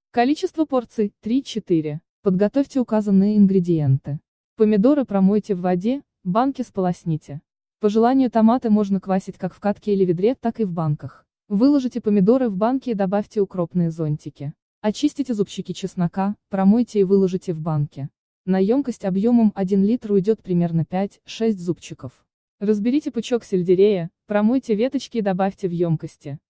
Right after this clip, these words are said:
Из соли, горошин, чёрного перца, воды и сахара приготовьте рассол. Воду можно вливать как из-под крана, так и отфильтрованную холодную. Сахар можете добавлять по желанию, он просто придаст томатам лёгкую сладость.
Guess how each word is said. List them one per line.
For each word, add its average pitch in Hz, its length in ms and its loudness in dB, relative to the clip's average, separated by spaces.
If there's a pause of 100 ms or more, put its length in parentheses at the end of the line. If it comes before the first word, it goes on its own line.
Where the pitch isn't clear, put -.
(120)
Из 220 120 -4
соли, 311 320 0
горошин, 254 420 0
чёрного 185 460 -2
перца, 226 560 -4 (160)
воды 202 360 0
и - 20 2
сахара 233 440 -4
приготовьте 175 580 -6
рассол. 147 480 -8 (220)
Воду 285 300 0
можно 262 260 0
вливать 233 340 0
как 233 180 -8
из-под - 340 -6
крана, 254 460 -2
так 311 200 -2
и 302 40 -4
отфильтрованную 208 920 -2
холодную. 151 640 -4 (240)
Сахар 226 400 -2
можете 214 340 -2
добавлять 180 460 -2
по 185 100 -6
желанию, 190 580 -2 (200)
он 226 160 0
просто 294 340 -4
придаст 247 380 -2
томатам 214 440 -2
лёгкую 180 400 -4
сладость. 151 600 -10